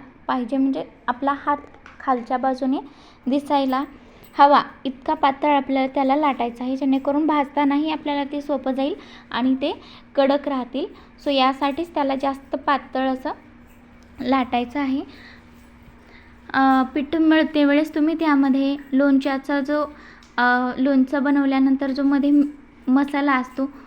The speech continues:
तो मसाला त्यामध्ये वापरू शकता किंवा खाते वेळेस लोणचं, चटणी किंवा दह्यासोबत जरी खाल्लं तर हा पराठा, सॉरी, खाकरा खूप छान लागतो. So एक वेळेस नक्की ट्राय करा. आपण इथे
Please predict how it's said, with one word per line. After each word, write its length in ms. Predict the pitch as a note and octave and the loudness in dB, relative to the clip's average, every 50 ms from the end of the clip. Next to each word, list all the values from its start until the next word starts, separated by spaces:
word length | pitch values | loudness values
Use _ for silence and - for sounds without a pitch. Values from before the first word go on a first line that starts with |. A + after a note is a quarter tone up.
| - - - | -10 -4 -2
तो 80 | D4 | 0
मसाला 400 | C#4+ D4 C#4+ C#4+ C#4+ C#4+ C#4 C#4 | 2 4 4 2 2 0 -4 -4
त्यामध्ये 440 | C#4 C4+ C#4 C4+ B3+ B3+ B3 A#3 C4+ | -4 -2 -2 0 0 0 0 0 0
वापरू 360 | C4+ C4+ B3 A#3+ - - A#3+ | 0 0 -2 -4 -6 -8 -10
शकता 400 | A#3+ - - A#3 - - - B3 D#4 - - - - - - - - - | -10 -8 -10 -12 -12 -8 -8 -8 -8 -8 -12 -20 -20 -20 -20 -12 -6 -2
किंवा 320 | D#4 D#4 D4 C4+ D4 E4 - - - - - | 0 2 2 2 0 0 -4 -8 -18 -18 -10
खाते 340 | - C#4+ C4+ C#4 - C#4 C4+ | -6 -6 -6 -4 -4 -4 -2
वेळेस 400 | C4 C4+ C4+ D4 F4+ - - - - - | -2 -2 -2 -2 -4 -6 -10 -16 -8 -2
लोणचं, 480 | C4 C4+ C4+ C4+ C4 C4 C4 C#4+ C#4 D4+ D4 - - - - - _ _ - - - - - | 0 2 4 4 2 2 0 -2 -8 -8 -8 -12 -20 -20 -20 -20 _ _ -20 -20 -12 -6 -4
चटणी 380 | D4 C#4 C#4+ - C#4 C#4+ E4 G4 - - - - - | -4 -4 -2 -4 -4 -4 -4 -6 -10 -16 -20 -16 -8
किंवा 180 | - D4+ D4+ D#4 | -4 -2 0 0
दह्यासोबत 540 | B3+ D#4 D4 D4 D4 D4+ D4+ D#4+ D4+ D#4+ D4 C4+ B3+ | 2 2 0 0 0 -2 -4 -6 -4 -2 -2 -2 0
जरी 200 | D4+ D4+ D4+ D#4 D#4 | -2 -2 -4 -6 -8
खाल्लं 200 | D#4 C#4+ C4+ C4 C4 C4 | -6 -6 -4 -6 -6 -6
तर 120 | C#4 C4+ C#4 | -6 -6 -6
हा 160 | C#4 C#4 C#4 | -4 -4 -6
पराठा, 500 | C4+ C4+ C#4 C4+ C4 A#3+ A#3+ - C4 C4+ - - - - - - - | -6 -6 -6 -6 -6 -6 -6 -8 -10 -10 -10 -12 -18 -20 -18 -12 -8
सॉरी, 140 | B3+ A#3 A#3 A3+ - | -6 -6 -6 -6 -6
खाकरा 320 | - B3+ A#3+ - A#3+ B3+ D#4+ - - - - - - - - | -8 -8 -6 -6 -8 -8 -8 -10 -14 -20 -20 -20 -20 -10 -4
खूप 280 | - E4+ E4 E4 - - | -2 -2 -2 -2 -4 -2
छान 140 | D4+ C#4+ C4+ | 0 0 2
लागतो. 420 | C4+ C4 C4 C4+ C4+ - C#4+ E4 | 2 0 -2 -6 -8 -8 -8 -8
So 140 | E4 - D#4 | -8 -6 -6
एक 240 | C#4+ C#4 C#4 - C4 | -6 -6 -6 -4 -4
वेळेस 280 | C4+ C#4 C#4+ D4 C#4+ - | -2 -2 -2 -4 -6 -4
नक्की 220 | D4 C4+ C#4 - C4+ | -6 -6 -4 -6 -8
ट्राय 220 | B3+ C#4 B3+ A#3+ | -6 -4 -6 -6
करा. 200 | A#3 - A#3 B3 | -6 -6 -6 -6
आपण 320 | B3+ C4 C4 - C4+ B3+ C4 | -6 -8 -6 -4 -2 0 0
इथे 340 | C4 B3+ - - C4+ C#4 | 0 -2 -4 -4 -4 -4